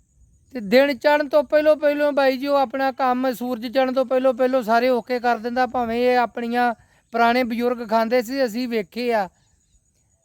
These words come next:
ਠੀਕ ਆ ਬਾਈ ਜੀ, ਕਰੋ ਵੀਡੀਓ ਸ਼ੇਅਰ ਵੱਧ ਤੋਂ ਵੱਧ ਤੇ ਆਪਾਂ ਪਹੁੰਚ ਕੇ ਗਿਣਤੀ ਜਿੰਨੀ ਵੀ ਵੱਧ ਤੋਂ ਵੱਧ ਕੱਢ ਸਕਦੇ ਜੀ, ਜੀ,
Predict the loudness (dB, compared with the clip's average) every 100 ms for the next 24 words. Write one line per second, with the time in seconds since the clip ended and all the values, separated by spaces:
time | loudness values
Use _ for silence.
0 | _ _ _ _ -6 2 4 4 2 2
1 | 0 -2 -2 -2 4 4 2 -4 -2 -2
2 | 0 0 0 0 -2 -2 -2 2 2 4
3 | 2 0 -2 _ _ _ _ _ -2 2
4 | 2 2 -2 -2 -4 -2 -4 -2 2 2
5 | 0 _ _ _ _ _ _ _ _ _
6 | _ _ _ _ _ -2 0 2 -2 -4
7 | -2 0 2 0 -2 2 2 2 0 0
8 | 0 0 -2 0 2 0 0 -2 -2 -6
9 | -8